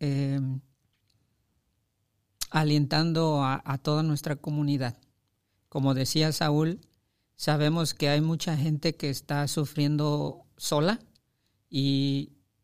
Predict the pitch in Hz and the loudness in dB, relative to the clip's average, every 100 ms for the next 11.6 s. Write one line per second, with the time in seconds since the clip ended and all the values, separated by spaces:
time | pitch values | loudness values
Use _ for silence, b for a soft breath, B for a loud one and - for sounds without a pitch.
0 | _ _ - 139 - 139 135 135 135 135 | _ _ -18 -10 -2 0 0 0 0 0
1 | 143 143 151 151 - - 170 185 180 170 | 0 0 0 -4 -6 -2 2 4 4 0
2 | 143 147 - 147 139 151 143 147 - _ | 0 -4 -2 -4 -2 0 -2 -4 -10 _
3 | _ _ _ _ _ - 147 139 139 139 | _ _ _ _ _ -4 -2 0 -2 -2
4 | 135 - _ _ _ _ - 147 160 151 | -6 -12 _ _ _ _ -6 -2 0 0
5 | 156 147 - 139 135 131 143 143 135 - | 2 0 -2 -2 -2 -2 -2 0 -2 -4
6 | 123 127 180 - _ _ _ 143 147 147 | -6 -6 -8 -12 _ _ _ 0 4 4
7 | 156 165 - - 175 - 156 156 147 160 | 4 2 0 0 2 2 0 2 2 2
8 | 160 156 - 185 190 151 151 147 160 160 | 2 0 0 0 0 -2 -2 -2 -2 -4
9 | - _ _ 151 139 143 139 _ _ _ | -8 _ _ -6 -6 -6 -10 _ _ _
10 | _ _ _ _ _ _ _ _ - 143 | _ _ _ _ _ _ _ _ -4 -2
11 | 156 139 151 147 160 - | 0 2 4 4 2 -2